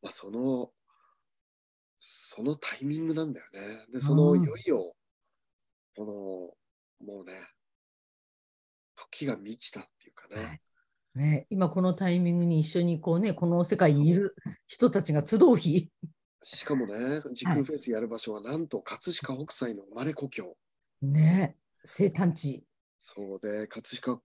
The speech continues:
Speaker 1: 北斎は、その、浮世絵やね、北斎の漫画は
Speaker 2: うん。うん。
Speaker 1: 十九世紀パリでね、
Speaker 2: うん。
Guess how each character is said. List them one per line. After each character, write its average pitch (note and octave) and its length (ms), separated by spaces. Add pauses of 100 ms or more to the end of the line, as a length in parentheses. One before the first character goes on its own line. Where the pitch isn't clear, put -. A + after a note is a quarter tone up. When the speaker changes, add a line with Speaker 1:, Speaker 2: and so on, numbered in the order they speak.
Speaker 1:
北 - 280
斎 A2+ 240
は、 C3 460 (480)
そ - 160
の、 F#2+ 100 (1000)
浮 A2+ 60 (140)
世 G#2+ 120
絵 G#2 40
や G2+ 120
ね、 C#3+ 240 (120)
北 B2 200
斎 D3+ 140
の A#2+ 80
漫 G2+ 240
画 G2+ 100
は F#2+ 120
Speaker 2:
う - 20
ん。 F#2+ 40
う - 20
ん。 - 20 (280)
Speaker 1:
十 C#3 220
九 C3 200
世 A2 240
紀 - 260
パ - 140
リ D3 100
で - 140
ね、 G2 80 (440)
Speaker 2:
う D3+ 60
ん。 C#3+ 240